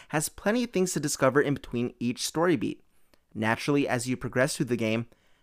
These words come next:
new areas within each map eventually opens up to you, as many of the maps are large in scale, and with a variety of Pokemon to discover along the way. And granted, a lot of it is devoid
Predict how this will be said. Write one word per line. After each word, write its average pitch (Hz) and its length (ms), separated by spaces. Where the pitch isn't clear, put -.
new 175 200
areas 196 360
within 165 380
each 196 200
map 165 220
eventually 156 460
opens 156 320
up 180 160
to 131 100
you, 117 160
as 113 240
many 131 200
of 127 60
the 127 60
maps 123 400
are 120 140
large 110 260
in 120 100
scale, 147 540
and 240 240
with 214 140
a 185 60
variety 139 400
of 139 100
Pokemon 120 400
to - 60
discover 123 440
along 107 300
the 113 80
way. 135 380
And 226 300
granted, 233 500
a 208 60
lot 226 180
of 247 180
it 208 140
is 156 240
devoid 143 380